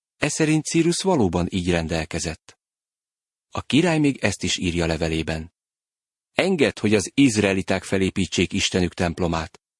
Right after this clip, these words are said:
és megparancsolom, hogy segíts nekik.” Körülbelül négy év múlva a templom elkészül, és az izraeliták nagyon boldogok. Megint eltelik sok év.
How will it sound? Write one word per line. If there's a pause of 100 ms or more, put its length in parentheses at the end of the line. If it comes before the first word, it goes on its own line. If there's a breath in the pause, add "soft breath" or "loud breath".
(440)
és
megparancsolom,
hogy
segíts
nekik.” (1080)
Körülbelül
négy
év
múlva
a
templom
elkészül, (100)
és
az
izraeliták
nagyon
boldogok. (1400)
Megint
eltelik
sok
év.